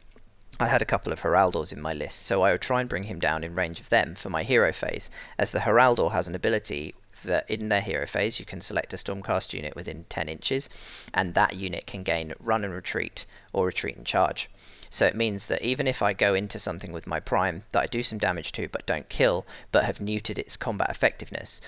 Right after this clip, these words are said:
I don't want to be stuck in that combat and I need to hit another target. So by bringing him down in range of that buff from my Heraldor, I could select him to be able to retreat and charge and then go in next turn and hit something else,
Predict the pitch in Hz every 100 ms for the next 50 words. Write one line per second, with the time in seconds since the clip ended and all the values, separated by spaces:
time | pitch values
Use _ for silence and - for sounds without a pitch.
0 | - - 101 104 131 123 113 - 104 -
1 | 110 - 85 - - 113 101 - 95 95
2 | 92 107 107 98 82 82 87 - 110 95
3 | 90 - - - - 110 107 104 131 143
4 | 135 120 104 95 95 104 92 101 - -
5 | - 101 - 95 80 98 92 107 98 -
6 | - - - - 104 - 104 120 123 -
7 | 101 78 - 82 78 - 98 - 113 -
8 | 78 - 104 82 - - 98 95 90 -
9 | - - 117 107 98 85 85 - - 87
10 | 76 71 - 98 - - 69 82 82 -